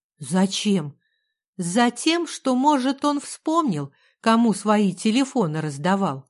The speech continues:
«Да ничего он не вспомнил — я ему больше звонить не буду».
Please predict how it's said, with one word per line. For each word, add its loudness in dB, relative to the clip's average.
«Да 0
ничего 2
он 2
не -2
вспомнил — -2
я 2
ему 4
больше 2
звонить 0
не 4
буду». -4